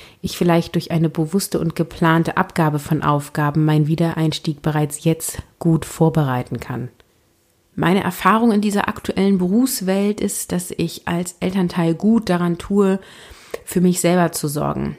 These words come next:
Also nicht, weil mein Arbeitgeber und meine Kollegen und Kolleginnen vielleicht nicht auf dem Schirm haben, was das bedeutet. Einige haben's, andere vielleicht auch nicht. Sondern weil die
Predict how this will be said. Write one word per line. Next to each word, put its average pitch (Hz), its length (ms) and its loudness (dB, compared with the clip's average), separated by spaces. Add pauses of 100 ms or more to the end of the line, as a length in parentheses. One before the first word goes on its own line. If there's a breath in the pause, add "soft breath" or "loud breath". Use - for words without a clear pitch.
(120)
Also 160 180 -2
nicht, 180 440 0
weil 165 340 -2
mein 165 200 -2
Arbeitgeber 180 480 0
und 170 60 2
meine 165 220 2
Kollegen 175 560 2
und 165 140 0
Kolleginnen 170 640 2
vielleicht 160 320 -4
nicht - 120 -6
auf 160 120 -6
dem 156 80 -4
Schirm 214 340 2
haben, 202 360 0
was 175 180 -2
das - 180 -8
bedeutet. 220 680 -2 (440 loud breath)
Einige 170 420 4
haben's, 202 280 2 (100)
andere 165 220 0
vielleicht 156 340 -4
auch 143 160 -6
nicht. 202 340 2 (440 loud breath)
Sondern 190 760 0
weil 185 240 0
die 185 520 0